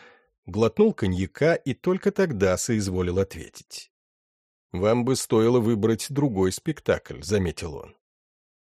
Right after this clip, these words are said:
Собеседник едва заметно усмехнулся. «Тогда бы вы сидели в ложе, а не торчали в буфете». Светлов прищурил глаз, как бы от дыма,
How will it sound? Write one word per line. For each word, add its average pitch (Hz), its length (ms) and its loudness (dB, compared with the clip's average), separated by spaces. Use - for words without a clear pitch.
Собеседник 165 720 0
едва 123 340 4
заметно 104 520 2
усмехнулся. - 880 -8
«Тогда 151 360 2
бы 233 160 6
вы 214 180 4
сидели 196 420 4
в 165 80 2
ложе, 143 500 4
а 110 120 -2
не 131 120 2
торчали 143 520 2
в 104 100 0
буфете». 107 600 -6
Светлов 95 640 -4
прищурил 98 580 -4
глаз, 95 560 -4
как 82 220 -8
бы 92 160 -2
от 95 160 -6
дыма, 160 300 4